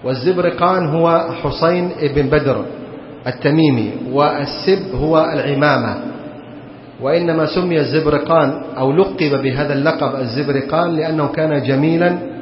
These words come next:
وكان يلبس عمامة مزبرقة، يعني مزخرفة أو معطرة بالزعفران.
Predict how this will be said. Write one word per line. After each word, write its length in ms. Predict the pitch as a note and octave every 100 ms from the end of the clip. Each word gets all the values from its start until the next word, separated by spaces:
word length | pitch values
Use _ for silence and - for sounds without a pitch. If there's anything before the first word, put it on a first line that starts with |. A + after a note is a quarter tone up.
| - - -
وكان 320 | A#2+ D#3+ D#3
يلبس 460 | D3+ E3+ D3 C#3
عمامة 840 | C#3+ C3+ C#3+ D#3+ D#3 D3+ E3 F3+ - - - - -
مزبرقة، 880 | B2+ C#3+ B2 D#3 C#3 C#3 - A#2+ F#2+ - - - - - - - - - - -
يعني 360 | C3 C#3 C#3 D3+
مزخرفة 760 | C3+ B2+ C3 - D3 D3 E3 E3 - - - -
أو 180 | C#3 E3
معطرة 760 | D#3 D3+ C#3+ F3+ - D3+ D3+ C3+
بالزعفران. 1120 | C#3+ C#3+ C#3+ - B2+ A2 B2 A2+ B2+ B2+